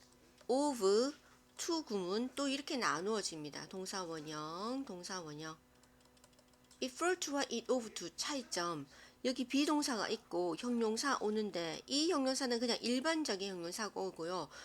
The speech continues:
for 다음에 목적격을 쓰는데 이 자리를 우리가 뭐라고 얘기하냐면은 의미상의 주어라고 얘기합니다. 누구? to 부정사의 의미상 주어입니다.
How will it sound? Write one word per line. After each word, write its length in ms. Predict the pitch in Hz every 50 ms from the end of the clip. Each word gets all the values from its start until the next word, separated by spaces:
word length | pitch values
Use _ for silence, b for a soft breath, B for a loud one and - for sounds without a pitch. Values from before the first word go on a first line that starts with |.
| B B B B -
for 220 | - 339 359 359
다음에 460 | 330 311 269 254 233 214 196 190 190
목적격을 720 | 180 180 190 190 - - 285 277 277 - 220 185 165 175 175
쓰는데 480 | - - 220 214 208 196 185 180 165
이 180 | - - 220 233
자리를 380 | 233 262 262 240 240 208 196
우리가 340 | 175 170 175 185 196 190 180
뭐라고 340 | 151 151 156 156 175 170 170 165
얘기하냐면은 760 | 160 - 208 202 190 180 165 151 147 151 180 220 220 180 151 B B B B B B B - -
의미상의 1500 | 185 185 185 190 190 190 190 214 240 254 269 277 277 277 277 - 254 214 190 180 170 170 175 190 214 220 220 214 214 220 220
주어라고 840 | 214 - - 175 170 175 175 175 165 165 156 151 147 - 220 240
얘기합니다. 600 | 226 190 165 - 175 160 147 151 151 - 147 147 156 170
누구? 480 | 214 247 240 277 302 330 359 392 392 B B B B B B B B - -
to 280 | - - 381 370 392 370
부정사의 600 | 349 247 226 196 202 202 220 196 196 208 214 - -
의미상 500 | 175 170 165 160 165 - 220 220 220 208
주어입니다. 680 | - - 190 185 175 160 151 143 135 - 156 143 143